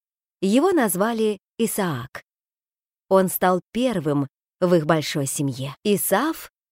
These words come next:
и Иаков. Бытие, глава двадцать пятая. Когда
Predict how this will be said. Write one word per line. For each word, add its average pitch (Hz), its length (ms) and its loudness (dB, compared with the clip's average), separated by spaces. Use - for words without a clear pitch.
и 254 300 0
Иаков. 185 640 0
Бытие, 185 640 0
глава 185 500 4
двадцать 220 720 -4
пятая. 120 520 -6
Когда 220 280 4